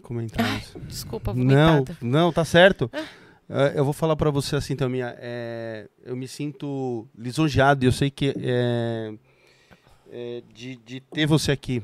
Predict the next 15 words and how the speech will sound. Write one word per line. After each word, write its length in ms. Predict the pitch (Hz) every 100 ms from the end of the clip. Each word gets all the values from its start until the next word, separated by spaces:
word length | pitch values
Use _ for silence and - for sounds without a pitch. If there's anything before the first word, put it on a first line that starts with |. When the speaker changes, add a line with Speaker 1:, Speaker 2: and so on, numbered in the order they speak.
| -
Speaker 1:
é, 560 | 113 117 117 113 110 107
sabe, 280 | - 135 127
aqui 240 | - 107 139
a 60 |
gente, 240 | 135 143 -
que 100 | 135
nem 80 | 135
eu 80 |
falo 240 | 131 131 127
assim, 240 | 120 127
todo 260 | - 160 156
dia 140 | 135
no 80 | 131
Real 160 | 127 127
passa, 500 | - 127 - 131